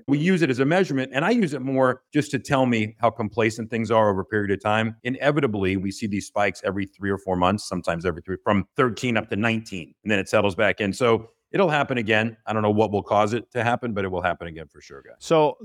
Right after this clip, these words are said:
Speaker 2: it gives, it's a great segue to what I wanna talk about. And first, I wanna apologize to our listeners and our viewers. I've been a person that all of, I would say, for the better part of twenty twenty-two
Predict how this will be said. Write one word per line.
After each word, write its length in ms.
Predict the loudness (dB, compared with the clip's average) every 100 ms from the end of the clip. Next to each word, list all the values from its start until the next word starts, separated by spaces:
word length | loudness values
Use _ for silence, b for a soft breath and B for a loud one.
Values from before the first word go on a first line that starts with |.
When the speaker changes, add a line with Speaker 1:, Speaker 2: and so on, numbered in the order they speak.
| -16 -4
Speaker 2:
it 180 | -4
gives, 260 | 2 0 2
it's 200 | -2 -2
a 40 |
great 240 | 0 2 2
segue 480 | 2 0 2 -2 -2
to 160 | -4 0
what 140 | 2
I 100 | 2
wanna 340 | 2 2 2 0
talk 260 | 0 0
about. 280 | 2 0 0
And 80 | -4
first, 360 | 0 0 0
I 100 | -4
wanna 440 | 0 2 0 -2 -4
apologize 1000 | -10 -12 -2 2 2 2 4 4 4 0
to 160 | -2 2
our 140 | 2
listeners 560 | 4 0 0 -2 -2 -4
and 100 | -4
our 100 | -4
viewers. 520 | -2 0 0 -2 -6 -6
I've 300 | 0 0 2
been 240 | 0 0 -2
a 80 |
person 640 | -8 -2 0 0 -2 -2 0
that 240 | 0 0 _ -2
all 400 | 2 4 2 2
of, 460 | 4 4 2 -2 -4
I 100 | 0
would 180 | 2 2
say, 280 | 0 2 2
for 140 | 2
the 100 | -4
better 260 | 0 0 0
part 320 | 0 0 2
of 160 | 0 -8
twenty 340 | 0 2 2
twenty-two 840 | -2 0 2 0 0 2 2 0